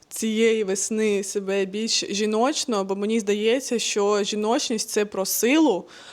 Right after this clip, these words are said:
а не про слабкість. Е, тому, е, давайте,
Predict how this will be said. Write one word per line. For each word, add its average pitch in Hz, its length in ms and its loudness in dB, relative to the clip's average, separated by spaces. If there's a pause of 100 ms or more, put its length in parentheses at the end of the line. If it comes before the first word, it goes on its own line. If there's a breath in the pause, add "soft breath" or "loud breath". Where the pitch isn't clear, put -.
(140 loud breath)
а 202 100 0
не 202 140 -2
про 202 140 0
слабкість. 196 680 -2
Е, 190 240 4
тому, 233 760 0
е, 196 220 0
давайте, 202 640 0